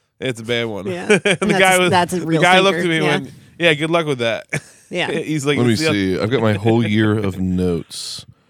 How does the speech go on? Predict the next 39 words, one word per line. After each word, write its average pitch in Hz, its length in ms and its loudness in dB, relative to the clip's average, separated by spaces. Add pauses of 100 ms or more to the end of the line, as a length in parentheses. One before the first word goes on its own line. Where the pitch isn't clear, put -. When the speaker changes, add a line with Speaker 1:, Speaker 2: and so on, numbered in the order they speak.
(320)
Speaker 3:
Let 104 100 -4
me - 20 0
see. 98 240 -2
I 87 40 -2
should 95 120 -6
be 123 60 0
able 113 100 0
to - 40 -10
find 92 140 -4
my 87 60 -4
first - 320 -8
set 85 180 -8
for - 100 -14
my 78 100 -8
first 85 280 -10
mic. 82 300 -4
It 71 80 -6
was, 78 260 -6
uh, 73 540 -6 (960)
j-, 90 240 -8
it 90 60 -6 (140)
was - 520 -10 (100)
Stir 113 320 -2
Lounge. 107 680 -2 (880)
I 104 60 2
used 123 180 2
to 135 40 -6
do 123 140 4
a 110 60 4
joke 104 320 2
about 104 240 2
how 101 100 2
I 95 60 2
was 92 100 -2
getting 98 220 -4
Facebook 101 480 -4
ads 101 400 0
for, 95 600 0
uh, 90 420 0